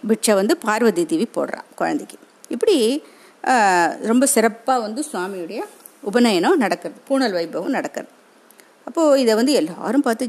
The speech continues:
ஜெ-, ரொம்ப சந்தோஷமா எல்லாம் வந்து தேவர்கள்லாம் பார்த்து, ஆ, ரசிச்சுட்டு இருக்காளாம். எப்போ வந்து மகாபலியுடைய முடிவு சீக்கிரமே வரப்போறது அப்படின்னு சந்தோஷப்படுறா எல்லாரும்.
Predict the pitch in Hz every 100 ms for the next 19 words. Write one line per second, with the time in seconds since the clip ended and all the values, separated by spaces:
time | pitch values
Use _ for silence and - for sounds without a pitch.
0 | - 147 151 131 175 190 202 208 170 156
1 | 180 190 190 - 214 269 359 - - -
2 | 202 202 196 208 240 208 220 185 214 220
3 | 196 196 226 196 190 - 359 - - _
4 | - - - 190 175 - - - - _
5 | _ - 196 180 220 247 185 196 160 156
6 | - - 170 185 - 220 202 196 302 180
7 | 208 190 180 175 160 165 180 202 - 190
8 | 208 196 208 185 - 196 175 185 175 175
9 | 214 - 214 214 190 160 139 - 151 143
10 | -